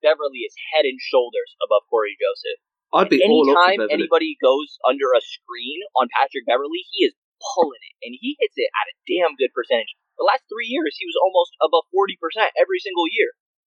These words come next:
Speaker 1: Like, Beverley is so well-rounded.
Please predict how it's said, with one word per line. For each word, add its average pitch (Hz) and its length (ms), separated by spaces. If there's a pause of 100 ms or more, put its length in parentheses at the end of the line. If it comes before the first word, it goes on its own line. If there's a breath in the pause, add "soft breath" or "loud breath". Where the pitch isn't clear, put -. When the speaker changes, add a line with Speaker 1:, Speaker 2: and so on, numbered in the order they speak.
(180)
Speaker 1:
Like, 156 160 (160)
Beverley 202 480
is - 160
so 190 560
well-rounded. 135 720